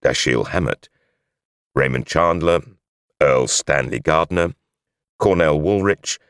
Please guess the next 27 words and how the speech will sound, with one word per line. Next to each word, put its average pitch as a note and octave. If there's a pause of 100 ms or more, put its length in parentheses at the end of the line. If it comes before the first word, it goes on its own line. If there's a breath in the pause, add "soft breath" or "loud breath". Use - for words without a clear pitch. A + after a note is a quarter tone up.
(220)
and B2
John E2+
D. D2
MacDonald. C2+ (1120)
Black -
Mask D#2+ (460)
ran F2
from E2
nineteen D#2+
twenty F#2
for -
about C2
thirty C2+
years, C#2+ (640)
and G2+
after C3
it -
ceased -
publication, C#2+ (840)
Ellery A2
Queen's F2
Mystery E2+
Magazine D2
and B1+ (320)
Alfred E2+
Hitchcock's -
Magazine A1